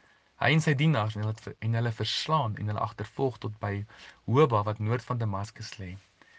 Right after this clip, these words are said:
En hy het al die goed teruggebring en ook sy broer Lot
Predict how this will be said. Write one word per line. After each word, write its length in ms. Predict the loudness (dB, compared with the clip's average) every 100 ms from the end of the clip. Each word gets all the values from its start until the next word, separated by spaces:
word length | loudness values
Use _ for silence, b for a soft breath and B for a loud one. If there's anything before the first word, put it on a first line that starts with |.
| b b _ -10
En 80 | -6
hy 60 | -4
het 60 |
al 400 | 2 4 4 2 0
die 100 | -2
goed 180 | -4 -6
teruggebring 460 | -8 -6 -6 -4 -4
en 100 | -4
ook 100 | -4
sy 80 | -2
broer 200 | 0 0
Lot 280 | -2 -4